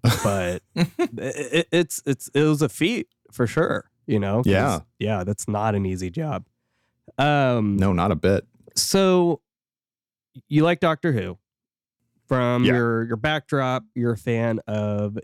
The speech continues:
Speaker 1: D C animated series. What else gets
Speaker 2: Yes.
Speaker 1: the gears going for you when it comes to, you know, art, movies, and, you know, being a film critic yourself? Actually, okay, hold on. We need to, need to ask the important question here.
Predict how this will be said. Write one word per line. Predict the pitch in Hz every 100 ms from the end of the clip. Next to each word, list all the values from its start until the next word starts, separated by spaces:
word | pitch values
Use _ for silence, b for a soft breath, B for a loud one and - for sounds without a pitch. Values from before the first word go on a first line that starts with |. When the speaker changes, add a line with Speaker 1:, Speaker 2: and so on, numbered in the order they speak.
| 117
Speaker 1:
D | 117 120
C | - 120 113 110
animated | 104 98 95 95
series. | - 92 92 92 92 - _ _ _ _ _ _
What | 131 156 139
else | 139 147 139 -
gets | 135 131 - 123
Speaker 2:
Yes. |
Speaker 1:
the | 120
gears | 107 113 117 110 110 104
going | 107 104 101
for | 95 107 98
you | 98
when | 98 95
it | -
comes | 98 95 -
to, | - 104 95 92 92 92 101 _
you | 107
know, | 90 98 -
art, | 104 98 98 -
movies, | 101 95 92 95 95 92 -
and, | 101 98 104
you | 127
know, | 117
being | 120 110
a | 101
film | - 104
critic | 98 107 98
yourself? | 107 - 120
Actually, | 143 147 - 135 b b b
okay, | 147 135
hold | 113 123
on. | 113
We | 135
need | 143 139
to, | 127 120
need | 120 123
to | 113
ask | 104 -
the | 101
important | 95 101 -
question | 95 92 98
here. | 95 92 90